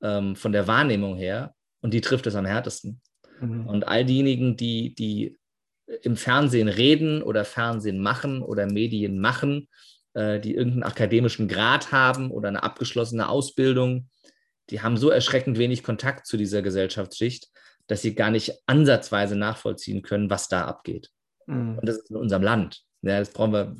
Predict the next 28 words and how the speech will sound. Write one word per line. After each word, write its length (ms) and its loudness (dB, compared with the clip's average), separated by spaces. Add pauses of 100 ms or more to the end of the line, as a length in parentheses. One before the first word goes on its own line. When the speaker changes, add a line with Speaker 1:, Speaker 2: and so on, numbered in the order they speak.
(160)
Speaker 1:
in 80 -18
Afrika, 560 -2
ich 40 -4
habe 100 -4
es 60 -14
ja 60 -2
eben 140 -2
gesagt, 360 -2 (360)
brauchen 140 2
wir 80 4
gar 100 2
nicht 100 0
hinzugucken. 560 -4
Nur, 140 2
nur 100 4
hier, 320 6
hier 180 4
gucken, 300 -4
was 140 -12
passiert. 360 -14 (760)
Ähm, 480 -2 (1040)
das 140 -4
ist 60 -8
schon, 220 2
das 120 0
ist 40 -10
schon 160 -6
pervers. 580 -6